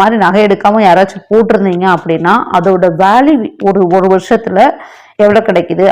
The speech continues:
அப்படிங்கறத நம்ம பார்க்க போறோம். இப்போ இயர்லி இன்ட்ரெஸ்ட்னு போட்டிருக்கேன், செவன் பாயிண்ட் ஃபைவ் பர்சன்டேஜ்னு போட்டிருக்கேன் அஞ்சு லட்சத்துக்கு. So ஒரு வருஷத்துக்கு முப்பத்தொன்பதாயிரம் ரூபாய் கிடைக்குது வருஷத்துக்கு. ஓகே, டூ இயர்ஸ் கம்ப்ளீட்டடா போட்டிருக்கேன். ஆனா நம்ம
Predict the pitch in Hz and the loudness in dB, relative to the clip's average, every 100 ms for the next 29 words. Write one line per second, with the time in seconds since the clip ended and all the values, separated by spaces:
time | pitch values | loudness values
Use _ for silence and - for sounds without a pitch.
0 | - 175 180 185 160 196 226 - 180 170 | 0 -2 -2 -2 -2 -2 -2 -2 -4 -4
1 | 175 165 - - _ _ _ _ 196 220 | -4 -4 -6 -12 _ _ _ _ -2 0
2 | 208 233 240 220 175 185 190 - 190 202 | 2 2 2 0 0 -2 -6 -6 -6 -4
3 | 170 170 160 175 - _ _ 208 214 240 | -4 -6 -6 -6 -8 _ _ -2 0 0
4 | 240 220 - 190 226 220 214 214 185 175 | 0 -2 0 0 0 0 -2 -2 -2 -4
5 | 180 196 185 165 196 190 175 160 170 170 | -4 -6 -4 -4 -2 -2 -2 -4 -4 -4
6 | 175 165 - - - - _ - 208 247 | -6 -6 -8 -10 -20 -20 _ -4 0 0
7 | 180 208 247 233 226 269 254 233 269 233 | 0 2 2 2 0 -2 -4 -4 -4 -4
8 | - 277 277 247 202 185 160 156 220 180 | -2 -4 0 0 0 0 0 -2 -4 -4
9 | 165 - - _ - 175 180 - 233 - | -4 -4 -10 _ -4 -4 -4 -6 -6 -4
10 | - - - - _ _ _ 202 185 208 | -6 -8 -10 -18 _ _ _ -8 -6 -2
11 | 240 - _ _ _ _ - 302 269 214 | -4 -4 _ _ _ _ 0 2 4 4
12 | 226 226 233 214 202 240 240 226 214 214 | 2 0 -2 -2 -2 -2 0 0 -2 0
13 | 202 180 170 311 - 226 220 214 208 | -2 -4 0 2 2 0 0 -2 0